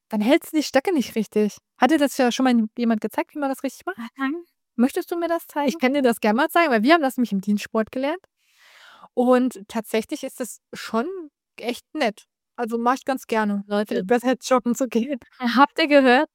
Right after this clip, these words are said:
Speaker 2: Im Dienstsport hat sie Walken gelernt. Ja, super. Okay. Ja, äh, nee, ich weiß. Soll auch gut sein für Oberkörper, Unterkörper, Gewichtsreduktion.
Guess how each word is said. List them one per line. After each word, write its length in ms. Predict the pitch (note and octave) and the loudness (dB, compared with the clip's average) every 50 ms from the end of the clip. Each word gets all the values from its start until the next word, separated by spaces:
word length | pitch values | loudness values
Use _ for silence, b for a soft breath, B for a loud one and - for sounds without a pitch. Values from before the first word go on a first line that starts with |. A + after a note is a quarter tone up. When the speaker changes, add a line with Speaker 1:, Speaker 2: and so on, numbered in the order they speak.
| _ _ _ _ _ _ | _ _ _ _ _ _
Speaker 2:
Im 260 | - B3+ B3+ B3 G#3+ | 2 4 4 4 4
Dienstsport 840 | A3 A#3+ C4+ C#4+ C#4+ - - - - - G3 G3 F#3+ G3 G#3+ - - | 4 4 2 2 2 -2 -8 -12 -8 -4 -2 0 0 -2 -4 -6 -8
hat 120 | - G#3 - | -8 -8 -8
sie 140 | - A#3 G3+ | -6 -4 -2
Walken 380 | F#3 G3 A#3 B3 - B3 G3+ E3 | -2 -2 -2 -2 -2 -2 -2 -2
gelernt. 460 | E3+ E3 E3+ D#3+ D#3 D3+ D3+ F3+ - _ _ _ _ _ _ _ _ _ _ _ _ - | -2 -6 -8 -8 -8 -8 -10 -12 -14 _ _ _ _ _ _ _ _ _ _ _ _ -10
Ja, 120 | - - - - - - | -10 -10 -10 -12 -14 -10
super. 640 | G#3+ G#3 G3 G3+ G3+ G3 G3 G3 G3 - D3 A#2 D2 - _ _ _ - | -8 -6 -4 -4 -4 -4 -6 -8 -8 -8 -10 -10 -10 -12 _ _ _ -6
Okay. 460 | - G4 - - G4 G4+ G#4 G#4+ A4 G#4+ _ _ _ _ _ _ _ _ _ _ _ _ | -6 -6 -4 0 2 2 2 2 0 -2 _ _ _ _ _ _ _ _ _ _ _ _
Ja, 360 | - A3+ G#3+ G#3 G3 G3 G3+ G3 - _ _ _ _ _ _ _ | -2 2 4 4 4 4 2 -2 -6 _ _ _ _ _ _ _
äh, 320 | B3 A#3+ G#3+ G3+ G3 G3+ G#3 | -4 -2 0 0 -2 -2 -4
nee, 240 | G3+ G#3 F#3 E3 F3 - | -4 -2 -2 -2 -4 -6
ich 120 | - G3+ G#3+ | -8 -8 -2
weiß. 380 | F#3+ E3 D#3+ D#3+ - - - | 0 0 0 -2 -4 -8 -4
Soll 180 | - B3+ C4 C4+ | 0 2 4 6
auch 280 | F#3 A3+ C4+ C#4 C#4 - | 6 6 6 6 4 -2
gut 280 | - C#4 C4+ C4 A#3+ - | -8 -8 -8 -8 -8 -4
sein 500 | B3+ B3 A#3+ A#3+ A#3 A#3+ A#3+ A#3+ A#3+ A#3+ | -2 0 2 2 2 2 2 0 -2 -4
für 480 | - - A#3 A3 G#3 G3+ G3+ G3+ G3+ - | -6 -10 -10 -8 -6 -6 -6 -6 -8 -8
Oberkörper, 720 | - B3 A#3 G#3+ A3 A3 G#3+ - A#3 G#3+ G#3 G#3+ G#3 G#3 - | -6 -6 -2 -2 -2 -2 -2 -2 -2 -2 -2 0 0 -2 0
Unterkörper, 840 | - A3 G#3+ - G3 F#3+ - - G3+ G3 F#3+ G3 - G3+ F#3 F#3 F3+ F#3+ | 0 0 0 0 0 -2 -2 -2 -2 0 0 -2 0 0 0 0 0 -2
Gewichtsreduktion. 1300 | G3 G3+ G#3+ A3 G3+ - - - G#3 F#3+ F#3+ F#3+ F#3+ F#3 _ _ _ G#3 G3 F#3+ F#3 F3+ F3+ F3+ F#3 | -4 -4 -4 -4 -6 -8 -10 -8 -6 -6 -4 -6 -8 -10 _ _ _ -6 -4 -2 -2 0 0 -2 -2